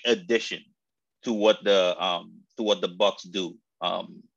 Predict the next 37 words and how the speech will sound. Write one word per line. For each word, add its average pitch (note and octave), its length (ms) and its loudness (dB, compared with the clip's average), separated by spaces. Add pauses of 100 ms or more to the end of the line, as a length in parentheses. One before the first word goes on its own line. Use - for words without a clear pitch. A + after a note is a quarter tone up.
(380)
he B2 220 4
and A2 120 4
Ronald G#2 400 2
Jones, G#2 380 -4
be-, G2+ 280 -12
between G#2 300 -6
the G2+ 80 0
two A2 280 -2
of F2+ 120 -2
them, F#2 360 0 (320)
they A#2 240 2 (260)
literally A2+ 880 2
lifted G#2+ 460 0
up G#2 180 4 (180)
in G2+ 180 -4
a G2 60 0
lot A2+ 220 4
of G2 120 -2
games G#2 300 -6
last G2 400 -2
week, A2 240 -8
last F#2+ 280 -2
year, G#2 260 0
lifted G2 460 -6
the, F#2 280 -2 (380)
the G2+ 80 -2
Bucks F#2+ 380 0
to F2+ 340 -6 (140)
the, F2+ 280 -6 (140)
you F#2 140 -8
know, E2 120 -8
to F#2 100 -8
the E2+ 100 -4
Super A2 280 -4
Bowl. - 220 -10 (480)
So, F2+ 520 4 (640)
um, D#2+ 480 -2